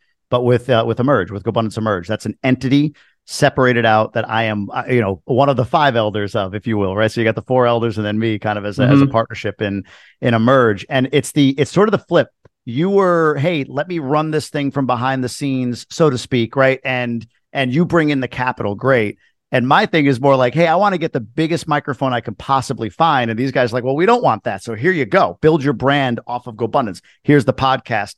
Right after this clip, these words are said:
Speaker 1: You know, here's Emerge. Be a partner with them." Uh, and I'll be honest, I have thought about, is there a point at which I need to move on from? And, uh, you know, what it al-, always boils down to is, one, I like, why? 'Cause these guys are great,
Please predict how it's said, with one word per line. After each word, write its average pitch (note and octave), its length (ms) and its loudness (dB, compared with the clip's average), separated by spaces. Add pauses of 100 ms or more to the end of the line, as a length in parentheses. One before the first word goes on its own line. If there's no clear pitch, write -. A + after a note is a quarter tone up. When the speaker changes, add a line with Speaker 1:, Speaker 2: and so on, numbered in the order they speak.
(200)
Speaker 1:
You C#3 60 -4
know, B2+ 80 2
here's B2+ 260 4
Emerge. B2 420 4
Be B2 100 0
a A2+ 40 -2
partner B2+ 320 -2
with A2 200 -10
them." - 240 -10 (320)
Uh, A#2+ 200 2
and D#3+ 100 2
I'll G#3+ 80 2
be B3+ 80 2
honest, D#3 180 2
I F3 120 4
have G#3+ 260 2
thought A#2+ 240 2
about, G2+ 320 -4
is A#2+ 120 -2
there C3+ 120 4
a B2 60 0
point F3 320 -2
at - 100 -8
which D3+ 220 -2
I C3+ 100 0
need C3 220 -2
to B2+ 80 -6
move A#2 260 -4
on B2 240 -2
from? F#2+ 420 -10
And, B2+ 120 -2
uh, C3 140 -2
you D3+ 180 -6
know, C#3 80 0
what C#3 120 2
it D3 140 -2
al-, F3+ 240 2
always G#3 300 0
boils E3 340 -2
down C3 300 -2
to A#2 180 -4
is, G2+ 320 -4 (480)
one, F#3 220 0
I A3 80 2
like, C3+ 220 0
why? G#2+ 500 -2 (280)
'Cause C3 120 -2
these D#3 80 -2
guys G#3 180 2
are C3+ 60 2
great, A#2+ 420 0